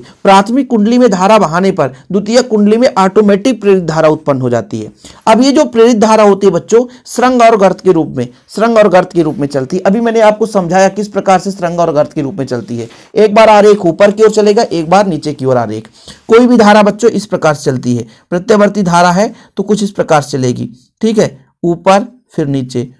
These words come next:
फिर ऊपर फिर नीचे, फिर ऊपर फिर नीचे, ये आपके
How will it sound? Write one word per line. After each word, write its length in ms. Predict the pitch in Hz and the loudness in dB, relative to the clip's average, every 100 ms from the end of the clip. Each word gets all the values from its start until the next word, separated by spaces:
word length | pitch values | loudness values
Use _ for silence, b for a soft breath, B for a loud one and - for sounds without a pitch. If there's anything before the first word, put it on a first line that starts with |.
| b | b
फिर 140 | 202 185 | -2 0
ऊपर 360 | 185 202 208 208 _ | 2 0 0 -4 _
फिर 140 | - 151 | -8 -6
नीचे, 400 | 139 131 127 127 B _ | -6 -6 -8 -10 B _
फिर 120 | 196 | 0
ऊपर 340 | 196 202 208 247 | 0 0 -2 -2
फिर 100 | 160 | -8
नीचे, 240 | 131 127 156 | -6 -6 -2
ये 100 | 208 | 2
आपके 320 | 214 214 220 | 2 2 0